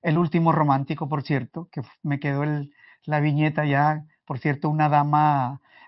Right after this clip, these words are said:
de la locución en Los Ángeles, Martita Chalhoub, que espero que esté, eh, en vida todavía. Ella, eh,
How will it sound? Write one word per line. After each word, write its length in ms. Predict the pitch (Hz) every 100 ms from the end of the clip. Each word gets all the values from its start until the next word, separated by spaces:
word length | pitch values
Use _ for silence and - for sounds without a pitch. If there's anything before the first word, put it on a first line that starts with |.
| -
de 220 | 143 143
la 140 | 143
locución 640 | 143 143 143 - 151 147 156
en 720 | 143 135 131 143 143 143 143
Los 200 | 143 143
Ángeles, 420 | 147 131 170 214 - _ _ _
Martita 520 | 151 151 147 160 160 156
Chalhoub, 540 | 151 139 135 170 202 - _ _ _
que 80 | 147
espero 340 | - 151 139
que 340 | 147 143 131 - _ _
esté, 320 | 143 - 156 147
eh, 360 | 139 139 139 _
en 140 | 160 147
vida 240 | 165 147
todavía. 380 | 143 143 151 220 - _ _ - - _ _ _ _ _
Ella, 560 | 170 180 165 160 170 - _ _
eh, 520 | 151 143 135 131 -